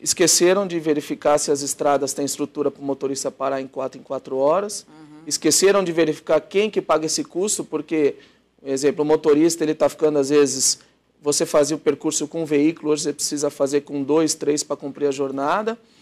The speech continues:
Speaker 1: Né, o prazo de entrega, às vezes você tem distâncias que você circula mais de oito horas,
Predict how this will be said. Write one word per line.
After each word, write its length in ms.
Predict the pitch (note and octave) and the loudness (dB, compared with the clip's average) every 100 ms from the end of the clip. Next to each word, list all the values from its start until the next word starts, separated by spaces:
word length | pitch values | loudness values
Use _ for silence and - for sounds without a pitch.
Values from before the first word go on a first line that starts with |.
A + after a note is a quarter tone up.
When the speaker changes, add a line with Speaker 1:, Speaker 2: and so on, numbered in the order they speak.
| _ _ _ | _ _ _
Speaker 1:
Né, 140 | D3+ E3 | 4 4
o 80 | |
prazo 500 | D3 D#3+ D#3+ G3 F3+ | 4 2 4 4 2
de 100 | D#3+ | -2
entrega, 380 | D#3+ C#3 D#3 G3 | -4 0 2 4
às 80 | E3 | 2
vezes 160 | F#3+ F#3 | 2 0
você 240 | F#3+ F3+ | -2 -2
tem 220 | E3+ F3+ | -4 -6
distâncias 640 | E3+ D#3+ - F#3 G3 E3+ - | -4 -4 0 0 0 -4 -6
que 160 | E3+ | -4
você 420 | E3 D#3+ E3+ D#3+ | 0 0 4 4
circula 480 | C#3+ - D3+ F3 E3+ | 4 0 -2 0 0
mais 300 | D3 E3+ G3+ | 2 2 0
de 100 | F3 | 2
oito 260 | E3+ E3+ D#3 | 0 2 2
horas, 500 | D3 F3 G3+ F#3 | 4 4 2 -2